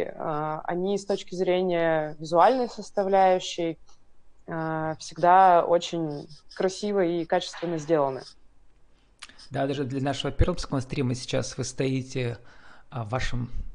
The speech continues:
Speaker 2: арт-пространстве, в образе какой-то чер-, черной героини, в вечернем платье таком, да.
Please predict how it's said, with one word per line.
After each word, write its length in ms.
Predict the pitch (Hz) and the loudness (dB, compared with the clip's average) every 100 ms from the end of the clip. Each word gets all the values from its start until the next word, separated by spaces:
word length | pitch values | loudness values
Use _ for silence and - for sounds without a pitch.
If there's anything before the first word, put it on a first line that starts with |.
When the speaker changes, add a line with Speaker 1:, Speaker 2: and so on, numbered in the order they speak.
| - | -10
Speaker 2:
арт-пространстве, 1120 | - 110 - - - - 139 175 - 170 165 131 | -8 -8 -6 -8 -8 -6 -4 -4 -8 -8 -8 -8
в 120 | 123 | -8
образе 480 | 117 113 143 131 156 - - - - - | -6 -4 -6 -6 -6 -6 -8 -6 -8 -8
какой-то 240 | - - 170 | -10 -14 -8
чер-, 360 | - 127 123 - - - 156 - - | -6 -4 -2 -4 -4 -6 -8 -10 -2
черной 340 | 139 131 123 | -2 0 -2
героини, 600 | 113 127 117 123 151 175 190 233 196 233 - - - | -2 -2 -2 -2 -4 -4 -4 -6 -4 -6 -10 -18 -14
в 20 | 123 | -8
вечернем 400 | - 127 117 107 | -4 -2 -2 -4
платье 380 | 117 131 - | -4 -6 -8
таком, 340 | - - 131 123 | -10 -6 -4 -4
да. 140 | 127 | -6